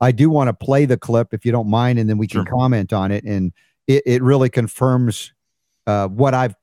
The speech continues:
Speaker 1: said about these so-called scientists and their, uh, uh, you know, religious-like belief in what's called consensus science.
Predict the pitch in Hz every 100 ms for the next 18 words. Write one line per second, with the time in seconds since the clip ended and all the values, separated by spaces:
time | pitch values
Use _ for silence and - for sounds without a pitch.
0 | _ - 151 131 117 113 117 104 139 127
1 | 127 107 95 120 127 123 117 95 - -
2 | _ _ _ _ - 107 107 110 107 107
3 | 101 95 98 101 98 95 95 - - -
4 | 143 151 117 110 117 135 143 135 120 120
5 | 113 104 98 101 101 113 92 - - 101
6 | 92 - 101 - 110 95 - 90 - 120
7 | - 131 - 135 147 151 -